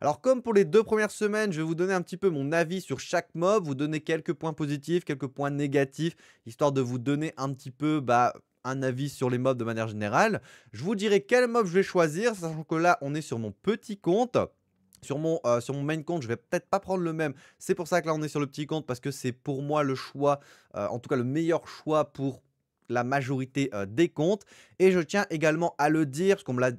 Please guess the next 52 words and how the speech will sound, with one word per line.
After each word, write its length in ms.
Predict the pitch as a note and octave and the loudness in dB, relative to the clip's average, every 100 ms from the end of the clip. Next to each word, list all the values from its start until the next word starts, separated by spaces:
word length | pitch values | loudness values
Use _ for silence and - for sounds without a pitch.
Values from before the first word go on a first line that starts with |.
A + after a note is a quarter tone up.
| - - | -8 -8
déjà 240 | C3+ D3+ | -2 0
dit 140 | D3 D#3 | 0 0
aussi 180 | C#3+ | 0
en 100 | C#3+ | -2
commentaire, 520 | B2 A#2 A#2+ D3 E3 - - - - | 0 0 0 2 0 0 -14 -20 -8
euh, 220 | G#2+ A2 | -2 -2
que 100 | G#2+ | -2
parfois 640 | A#2 B2 A#2+ C#3+ D#3 D#3 - | -2 0 -2 0 2 2 -2
je 160 | A2 A#2+ | -6 -6
dis 200 | A#2 C3+ | -4 -4
de 80 | |
prendre 240 | C3+ C3+ A#2+ | -4 -4 -4
des 120 | A2 | -4
élémentaires. 440 | G#2+ A2 C3 E3 - _ _ | -4 -4 -2 -2 -4 _ _
C'est 160 | - | -10
pas 200 | B2 F3+ | 4 6
exactement 460 | F3 D3 - D3 C#3+ | 6 4 -2 -4 -4
ça. 260 | - G#2+ - _ _ - | -2 -2 -2 _ _ -12
Moi, 360 | B2 D#3+ G3+ | -2 4 4
bien 240 | E3 D3+ D#3 | 4 0 -2
évidemment, 420 | C#3 C#3 E3+ G#3 | 2 2 2 0
je 120 | C#3 | -2
vous 100 | A#2 | -4
conseille 560 | A#2+ G3+ F#3+ - F#3+ F#3 | -2 -4 -2 2 4 4
de 140 | C3+ | 2
prendre 400 | C3 D3 E3+ F#3 - | -2 -2 -2 -2 -4
les 240 | A#2 B2+ | -2 0
dark 360 | A#2 D#3 F3 - - | 2 4 2 0 -8
ou, 60 | |
enfin, 160 | D#3 A#2 | -4 0
le 140 | G#2+ | 0
dark 260 | A2+ D3+ - F#3 | 2 2 2 -2
ou 100 | F3 | 2
le 120 | B2+ | 4
light 360 | A#2+ D#3 F3 - | 6 4 4 -4
au 100 | B2 | -8
niveau 240 | C3 C#3 | -4 -2
des 100 | B2+ | 0
H 240 | G#2+ G2+ C3 | 0 0 2
O 40 | |
H, 240 | D#3+ F#3 - - _ | 4 2 -2 -20 _
simplement 480 | - G3+ F#3+ F#3+ F#3+ | 0 2 4 2 0
parce 180 | D3+ - | -2 -2
que 140 | D#3 | -4
c'est 100 | - | -4
des 140 | G2 | -8
quatre 280 | - D3 - | -4 -4 0
étoiles, 400 | E3 - F#3+ F#3+ | -2 4 4 4
ce 60 | - | 2
qui 120 | C3 | -4
veut 100 | B2+ | -4
dire 160 | A2+ | -2